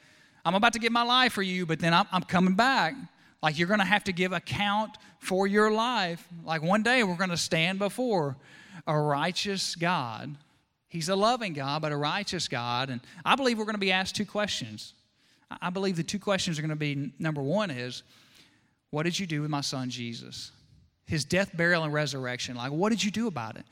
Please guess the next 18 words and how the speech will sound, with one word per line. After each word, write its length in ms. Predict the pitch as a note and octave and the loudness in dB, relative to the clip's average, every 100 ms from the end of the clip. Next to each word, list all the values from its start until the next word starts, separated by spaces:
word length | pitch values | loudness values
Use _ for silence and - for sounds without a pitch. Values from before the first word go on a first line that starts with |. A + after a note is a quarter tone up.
| - - | -20 -10
Did 140 | C#3+ | -4
you 80 | D3 | 0
believe 400 | C#3+ D3+ F3 G3+ | 2 4 4 4
in 100 | A3 | 4
him? 320 | G#3 A#3+ A#3+ - - _ _ - F3+ | 4 4 0 -4 -16 _ _ -20 -8
Did 120 | D3 C#3 | -4 -4
you 100 | C3+ | -2
tell 360 | - D3 F3+ | -2 0 0
people 340 | F#3 G#3 G#3 G#3 | 0 -2 -2 -2
about 280 | G3+ G3+ | 0 0
him? 320 | G3 G#3+ A3+ G3 | 0 -2 -6 -6
Like, 200 | D#3 D3 | -6 -4
how, 240 | D#3+ G3+ - - - | -4 -6 -8 -20 -12
how 220 | - F3+ | -4 0
did 180 | A#3+ G#3+ | 2 2
you 100 | G3 | 0
live 220 | F3+ F#3 | 2 0
m-, 280 | F3+ F3 F3 | 0 -2 -6